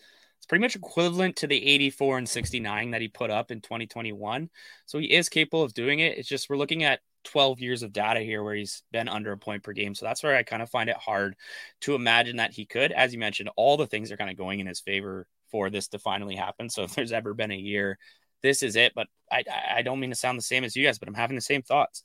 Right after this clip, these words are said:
Ninety-five, ninety, you know, mid nineties points. It's just, I don't see Phil keeping this kind of hot streak that he has going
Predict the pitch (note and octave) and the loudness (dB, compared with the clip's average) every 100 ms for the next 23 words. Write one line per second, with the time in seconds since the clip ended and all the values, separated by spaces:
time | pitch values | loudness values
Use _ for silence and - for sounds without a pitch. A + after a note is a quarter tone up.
0 | - - G#2+ A#2+ B2 B2+ B2+ B2+ B2 _ | -16 -8 -4 -2 -2 4 4 4 0 _
1 | _ _ _ - A2 A#2+ B2+ B2+ B2+ B2 | _ _ _ -8 0 0 2 0 -2 -4
2 | B2 _ _ _ _ _ A2+ A#2 A#2+ G#2 | -8 _ _ _ _ _ -10 -8 -4 -6
3 | C3+ - A#2 C3+ C3+ B2 C3+ B2 - C#3+ | -6 -8 -2 0 4 4 2 -4 -2 -2
4 | C3 A#2 - B2 - A2+ - A#2+ C3 - | -2 -4 -6 -6 -2 -4 -2 -4 -4 -6
5 | - C3+ B2+ - A#2+ A2+ A#2 - A#2 A#2 | -4 -2 -2 -2 0 0 0 -6 -8 -6
6 | G#2+ - G#2+ G2+ G#2+ A2+ - A#2 A2 A2 | -8 -6 -6 0 0 0 -4 -6 -2 -2
7 | G2+ - A2+ D#3 D#3+ | -2 -4 -2 -2 -2